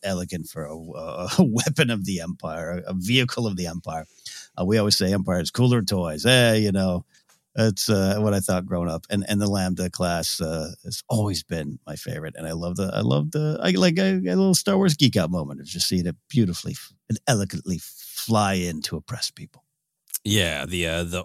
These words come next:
Speaker 2: old and the new. I like seeing, uh, old Star Wars things in new context. You know, I think it, it's a reminder that Dedra Meero is up there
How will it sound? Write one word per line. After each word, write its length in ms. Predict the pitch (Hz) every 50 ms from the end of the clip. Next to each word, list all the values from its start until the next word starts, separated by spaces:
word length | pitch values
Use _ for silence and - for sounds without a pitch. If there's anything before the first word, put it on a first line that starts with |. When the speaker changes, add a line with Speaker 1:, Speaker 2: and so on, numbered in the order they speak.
| -
Speaker 2:
old 340 | - 120 135 139 143 143 123
and 120 | 117 123 117
the 40 | 110
new. 260 | 98 95 90 85 78
I 80 | 82
like 260 | 85 82 87 107 107 -
seeing, 540 | - - 113 104 101 101 104 101 95 - _ -
uh, 260 | 104 95 92 87 82 -
old 300 | - 110 110 113 113 104
Star 220 | - - 123 113
Wars 160 | 107 107 107 -
things 280 | - 110 110 107 98
in 120 | 92 85 85
new 160 | 87 98 104
context. 760 | - - 90 90 92 90 - - 92 92 - - - - -
You 100 | 87 85
know, 240 | 82 82 80 80 80
I 140 | 78 78 76
think 440 | - - - 87 82 80 73 - -
it, 120 | 87 - -
it's 180 | 98 87 -
a 60 | -
reminder 500 | 90 87 82 82 85 95 101 101 104 104
that 260 | 95 87 82 80 73 82
Dedra 240 | 92 90 85 90 85
Meero 340 | 90 90 90 90 85 82 82
is 140 | 80 73 -
up 220 | - 76 _ - -
there 340 | 101 95 85 76 71 64